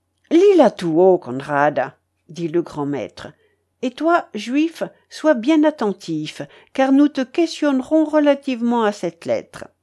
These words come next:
Conrad lut la lettre, qui était conçue en ces termes. Aymer, par la divine grâce, prieur de la maison de Cîteaux de Sainte-Marie de Jorvaux,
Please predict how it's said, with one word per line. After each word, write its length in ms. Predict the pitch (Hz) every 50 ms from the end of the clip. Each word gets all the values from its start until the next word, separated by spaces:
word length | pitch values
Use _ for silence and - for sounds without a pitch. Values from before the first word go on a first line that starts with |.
| _ _ _ _ _ _ _ _ _ _ _ _ _ _ _ _ _ _ _ _ _ _ _ _ _ _ _ _
Conrad 480 | - - 277 262 254 233 277 285 277 226
lut 220 | 190 202 247 233
la 160 | 185 135 131
lettre, 420 | 131 147 175 202 214 - - - - _ - -
qui 140 | - - 196
était 180 | 190 190 - 262
conçue 360 | - - 254 240 - 302 302
en 80 | 254 -
ces 180 | - - 165
termes. 480 | - - - 87 65 - - - 113 - - _ _ _ _ _ _ _ _ _ _ _ _ _ _ _ _ _ _ _ _ _ _ _ _ _ _ _ 277
Aymer, 680 | 320 311 233 160 110 - - - - - - - - _ _ _ _ _
par 180 | - 170 175 190
la 100 | 196 185
divine 400 | 190 240 247 220 233 233 240 226
grâce, 540 | - - 220 214 220 254 294 294 - - 339 359 _ _ _ _ _ _ _ _
prieur 500 | - - 226 233 220 220 220 220 220 208
de 100 | 185 180
la 160 | 175 170 175 175
maison 360 | 190 190 185 170 208 214 202
de 120 | 165 160
Cîteaux 520 | 170 - - - 214 202 _ - 233 220 190
de 120 | 151 160
Sainte-Marie 720 | 156 - - 185 180 175 - 175 156 135 135 135 160 165
de 120 | 160 160 180
Jorvaux, 640 | 180 180 226 226 220 214 214 202 220 262 302 349 -